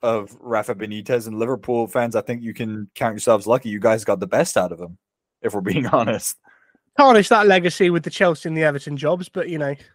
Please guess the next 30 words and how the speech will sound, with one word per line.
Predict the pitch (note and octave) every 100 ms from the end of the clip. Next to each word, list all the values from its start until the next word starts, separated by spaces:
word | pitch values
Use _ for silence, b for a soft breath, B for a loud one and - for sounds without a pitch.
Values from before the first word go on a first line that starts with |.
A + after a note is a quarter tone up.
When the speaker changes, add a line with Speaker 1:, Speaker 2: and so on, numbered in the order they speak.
| b
Speaker 1:
Yeah, | F#3+ G3 F#3+ F#3 F3+ E3+
a | E3
little | E3 D3+
bit. | C3+ C3+ A2+ A#2
But, | C3+ B2+ -
I | C#3
mean, | C#3+ C#3 C3 C3 - _ _ _ _ _ F3
at | E3+
that, | E3 D#3 B2
but | C#3 -
also | C#3 C#3 B2
the |
Real | A2+ A2+ G#2+
Madrid. | F#2+ G2+ G2 - _ _
Don't | A#2 A2+
forget | G#2 F#2
that. | F#2 G2+ - b b b
<laughs> | D3 F#3 D#3
Speaker 2:
I | G#3+
think | A3 B3 G#3
they | A3
could | A#3+ G3
forgive | - G#3+ A3+ G3+ F#3
Real | F#3+
Madrid | F3+ E3+ E3+
a | E3+
little | E3 E3 E3
bit | E3+ D#3+
more | E3 D#3 D3 C#3 _ _ _ _
than | D#3 D3 D3